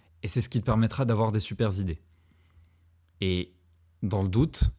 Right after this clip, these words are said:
il y a un bouquin que je vous conseille qui s'appelle Still Like an Artist. Je vous mettrai le lien dans la description. Et il faut faire exactement comme dit le titre, faut voler comme un artiste, il y a des choses qui sont excellentes, qui ont déjà été faites, ben, on va pas réinventer la roue,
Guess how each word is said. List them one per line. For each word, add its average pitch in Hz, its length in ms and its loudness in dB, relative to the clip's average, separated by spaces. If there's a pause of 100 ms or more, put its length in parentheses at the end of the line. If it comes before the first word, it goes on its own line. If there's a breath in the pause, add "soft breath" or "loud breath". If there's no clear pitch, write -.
(640 soft breath)
il 104 80 -2
y - 20 4
a 95 60 4
un 98 180 2
bouquin 107 320 0
que 117 100 0
je 104 60 2
vous 104 160 -4
conseille 110 280 0
qui - 80 -4
s'appelle 101 520 0
Still 135 380 2
Like 107 200 0
an 98 140 0
Artist. 92 640 -4
Je 107 100 -10
vous 92 80 -4
mettrai 95 300 0
le 101 80 0
lien 101 160 0
dans 92 80 0
la 90 80 -2
description. 92 640 -6 (600 soft breath)
Et 147 320 0 (100)
il - 40 -20
faut - 120 -8
faire 120 140 2
exactement 117 400 2
comme 113 160 2
dit 104 100 2
le 101 100 2
titre, - 320 -6
faut 104 140 -4
voler 113 340 4
comme 117 180 2
un 107 80 2
artiste, - 480 -6 (600 loud breath)
il 117 80 0
y 110 60 4
a 104 80 6
des 107 120 4
choses 131 260 0
qui - 160 -12
sont 95 240 -4 (180)
excellentes, 127 500 2
qui - 100 -8
ont 98 60 -2
déjà 107 320 2
été 95 180 0
faites, - 340 -4 (920 soft breath)
ben, 98 440 -2
on 110 40 -2
va 101 140 2
pas 123 160 2
réinventer 104 560 2
la 85 140 0
roue, 110 300 0